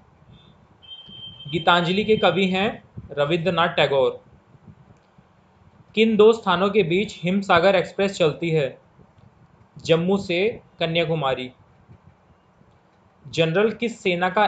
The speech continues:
एक आधिकारिक पद है? थल सेना। भारत के किस राज्य में पवित्र तीर्थस्थल अमरनाथ स्थित है? जम्मू एवं कश्मीर। विख्यात पर्यटन स्थल गुलमर्ग भारत के किस क्षेत्र में स्थित है?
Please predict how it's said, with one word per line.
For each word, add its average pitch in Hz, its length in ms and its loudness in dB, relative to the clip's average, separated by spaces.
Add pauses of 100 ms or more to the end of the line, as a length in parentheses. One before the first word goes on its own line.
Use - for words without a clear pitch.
एक 196 180 0
आधिकारिक 160 600 0
पद 147 160 2
है? 147 380 -2 (260)
थल 180 240 0
सेना। 139 300 -4 (1800)
भारत 160 460 2
के 214 120 2
किस 220 280 -6
राज्य 165 360 2
में 185 320 -2
पवित्र 196 460 -2
तीर्थस्थल 190 540 0 (100)
अमरनाथ 165 440 0
स्थित - 340 -8
है? 135 280 -2 (640)
जम्मू 160 400 -2
एवं 185 160 -2 (100)
कश्मीर। 135 460 -4 (1500)
विख्यात 170 600 0
पर्यटन 175 420 0
स्थल 175 380 -2 (360)
गुलमर्ग 180 520 0 (160)
भारत 160 440 2
के 196 100 2
किस 226 340 -2
क्षेत्र 185 440 -2
में 185 220 -4
स्थित 180 400 -6
है? 160 120 0